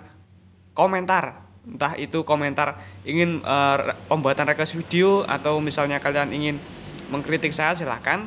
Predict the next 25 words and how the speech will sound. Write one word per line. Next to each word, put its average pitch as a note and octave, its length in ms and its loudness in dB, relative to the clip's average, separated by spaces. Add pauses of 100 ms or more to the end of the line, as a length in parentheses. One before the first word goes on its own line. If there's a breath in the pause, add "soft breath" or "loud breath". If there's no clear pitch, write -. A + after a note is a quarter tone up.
(220)
Selama C#3 340 0
kritik D3+ 240 -4
itu C#3 220 -4
memang, D#3 320 0 (720 loud breath)
eh, B2+ 180 0
sesuai D#3+ 460 2
dengan, D#3 400 -2 (1900)
sesuai F3+ 300 2
dengan D3+ 180 2
kritikan E3 400 0
ya B2+ 140 -4
guys C#3+ 160 -2
ya. C3 40 -8 (340)
<laughs> B3 340 -2
Gimana C#3 320 2
tuh C3+ 160 -6
ngomongnya A#2+ 340 -6
tuh? A#2 80 -10 (300 loud breath)
Oke, E3+ 400 0
nggak C#3 160 4
usah F3 160 2
banyak C#3+ 240 0
omong D#3 180 2
lah D#3 140 2
guys. G3 260 0